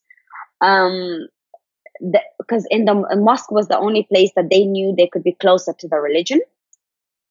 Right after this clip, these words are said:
Uh, but we got kicked out <laughs> because, you know, in Afghanistan, I didn't, I didn't pray, you know, and, uh,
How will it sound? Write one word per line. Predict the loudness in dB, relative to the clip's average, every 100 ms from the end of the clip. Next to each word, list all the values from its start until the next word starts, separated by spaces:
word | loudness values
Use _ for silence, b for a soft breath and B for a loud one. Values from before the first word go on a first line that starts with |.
| _ _ -2
Uh, | 0 2
but | 0 0
we | 0
got | 0 0
kicked | -2 -2
out | 0 0 -2 -6
<laughs> |
because, | -14 -12 -6 -4 -4 -8 _ B B B B B 0
you | 2
know, | 4 2 0 _ _ -6
in | -2
Afghanistan, | 0 0 0 -4 -6 -6 -6 -4
I | -2
didn't, | -2 -8 -10 -14 _ _ -8 -2
I | -2
didn't | -2 -4 -6
pray, | 0 2 0 -2 -10 -12 _ _ _ _ _
you | -6 -2
know, | 2 2 2
and, | 2 2 2 2
uh, | 4 4